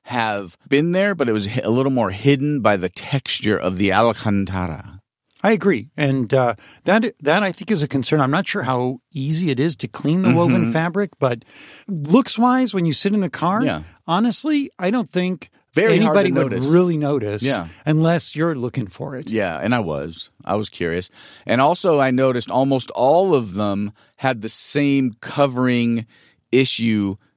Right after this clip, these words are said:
Speaker 1: that mine did, which means maybe it's not an issue so much as it's just a design situation. Like,
Speaker 2: Yeah.
Speaker 1: the center console isn't so much an issue as it's a materials choice situation, right? So there are build issues, A, right? That's one thing. And then there are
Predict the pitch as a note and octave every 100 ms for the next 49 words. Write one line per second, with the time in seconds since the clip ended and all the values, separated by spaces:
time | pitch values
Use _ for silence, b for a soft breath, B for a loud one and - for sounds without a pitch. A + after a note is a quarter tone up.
0 | _ A2 G2+ G#2+ G#2+ G#2+ A2 G#2+ F#2+ F#2
1 | F2+ F2 G2 G2 F#2+ F#2+ E2+ F#2+ G2+ G#2
2 | G#2+ G2+ F#2+ - G2 F#2 F2 - F2 F2
3 | - - F3+ F3+ - A2 G#2 - G#2 F#2+
4 | - E2+ E2 F2+ - F2+ F2 D#2+ F2 E2+
5 | F2+ F2 E2+ E2 - - - D2+ D2 -
6 | - - F2+ F2+ E2 G2+ F2 B B G#2
7 | - A2 F#2+ - F#2+ F2 F2+ F#2 F2 F#2
8 | F2+ - E2+ - C#3 - G#2 F#2+ C#2+ D#2+
9 | D#2+ - E2 D#2 - - F2+ F2 D2 C#2
10 | - - E2+ D#2 - - _ b b b
11 | b - F#2 F2 E2 - G#2+ D#3+ D#3+ D#3
12 | A#2 C#3+ F#3 G3+ - G2 - A#2+ E3 -
13 | A2+ F#2+ F2+ E3+ C#3 G2 A2 - G2+ -
14 | G2 G2+ F#2 D#2+ F2+ - F2+ G2 A2+ G#2+
15 | G#2+ G#2 F#2+ G2 F#2+